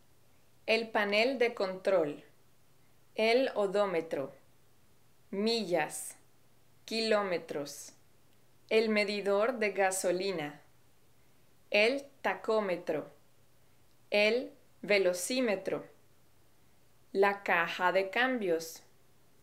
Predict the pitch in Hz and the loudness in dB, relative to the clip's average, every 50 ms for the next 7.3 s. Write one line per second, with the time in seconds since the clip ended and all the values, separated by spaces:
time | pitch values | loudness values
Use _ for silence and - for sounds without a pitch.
0 | - _ - - - _ _ _ - 196 202 196 180 185 - - 185 175 175 190 | -20 _ -20 -20 -20 _ _ _ 2 6 6 6 6 4 0 -2 -2 2 4 4
1 | 208 208 196 196 196 - 160 151 - - - - _ _ - _ _ _ - - | 2 2 0 -6 -8 -8 -10 -10 -12 -18 -20 -20 _ _ -20 _ _ _ -20 -20
2 | - - - _ - - _ _ - - - - - - _ - _ - _ 247 | -20 -20 -20 _ -20 -20 _ _ -20 -20 -20 -20 -20 -20 _ -20 _ -2 _ 4
3 | 226 226 226 226 220 220 220 214 - - - 220 226 240 277 285 - - 226 214 | 4 4 4 2 0 -2 -2 -2 -4 0 0 2 2 2 0 -2 -2 -2 -2 -2
4 | 208 208 - 202 190 190 185 180 180 180 170 156 - - 147 143 143 - - - | 0 0 -2 -2 2 2 2 2 2 -2 -8 -6 -6 -6 -6 -6 -10 -16 -20 -20
5 | - - - - - - - - _ _ _ _ _ _ - 220 208 208 214 214 | -20 -20 -20 -20 -20 -20 -20 -20 _ _ _ _ _ _ 0 2 2 2 2 0
6 | - 220 233 226 - - 233 208 185 175 185 196 214 185 185 180 175 180 196 220 | 0 -2 -2 -2 -2 0 2 2 2 0 -2 -4 -8 -4 -2 -2 -2 0 0 0
7 | 240 226 185 175 175 | 0 0 0 -2 -6